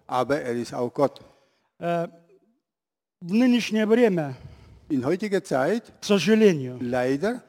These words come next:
Speaker 2: старе-, старость, она неуважаема.
Speaker 1: die, also das Alter wurde nicht geehrt, also ältere Menschen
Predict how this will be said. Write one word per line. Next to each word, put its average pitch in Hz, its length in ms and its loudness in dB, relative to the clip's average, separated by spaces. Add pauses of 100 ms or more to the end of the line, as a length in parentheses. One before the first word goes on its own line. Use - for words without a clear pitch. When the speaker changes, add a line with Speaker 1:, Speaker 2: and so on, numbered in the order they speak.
(680)
Speaker 2:
старе-, 208 400 2
старость, 233 480 2
она 202 180 0
неуважаема. 170 800 0 (680)
Speaker 1:
die, 131 580 -2
also 131 580 -2
das 120 440 -10
Alter 160 400 0
wurde 147 260 0
nicht 143 220 0
geehrt, 143 400 0
also 123 220 -4
ältere 143 380 -2
Menschen 139 540 -4